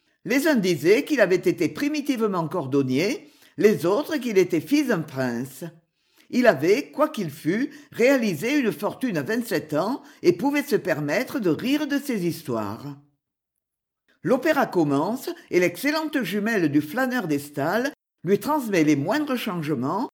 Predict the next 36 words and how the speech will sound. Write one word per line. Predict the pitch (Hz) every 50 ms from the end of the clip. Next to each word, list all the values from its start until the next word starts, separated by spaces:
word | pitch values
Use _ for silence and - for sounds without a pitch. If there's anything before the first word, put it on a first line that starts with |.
| _ _ _
du | - 170 208
visage | 170 202 202 156 156 170 185 226 269 294 302 311
de | 277 202 160
Valérie | 123 156 208 220 220 185 139 202 214 269
de | 320 302
Cévennes. | 294 - 240 175 139 131 120 123 117 120 131 135 151 156 - - _ _ _ _ _ _ _ _ _ - _ _
Elle | 220 - 190
apporte | - - - 233 - - - 320
d'abord | 294 277 262 214 240 226 175 170
un | 147
vague | 135 - 202 285 254 277
tressaillement | - - 233 214 - - 165 151 143 139 127 127 131 160 202 262 - - - - _ _ _ -
et | 202 202
puis | 202 - 156 185 226 302 339 339 -
un | 190 180
serrement | 170 - - 269 294 277 262 226 214 190 165
plus | - - 247 -
prononcé | - - 285 240 226 220 214 196 - 240 214 175
de | 151
ses | 147 151 175
lèvres | 147 147 139 131 135 135
minces | 117 120 127 143 170 190 247 302 - - 349 - - - - - - _
à | - 165
l'apparition | 170 165 - 262 285 269 285 262 - - 269 233 190
de | 160 151
Robert. | 131 139 139 113 107 127 147 180 220 285 320 - - _ _ _ _ _ _ _ _
Les | 156 185 196 165 135 165
yeux | 269 330
du | 302 320 294
flâneur | 294 - 262 254 214 180 156 143 -
s'attachent | - 247 254 254 226 165 147 139 - 156
plus | - - - 226 311 311
fortement, | - 339 285 - - 240 208 180 196 190 165 143
si | 135 143 185 170
c'est | 147 190
possible, | 170 156 147 139 139 - 139 165 220 247 277 302 320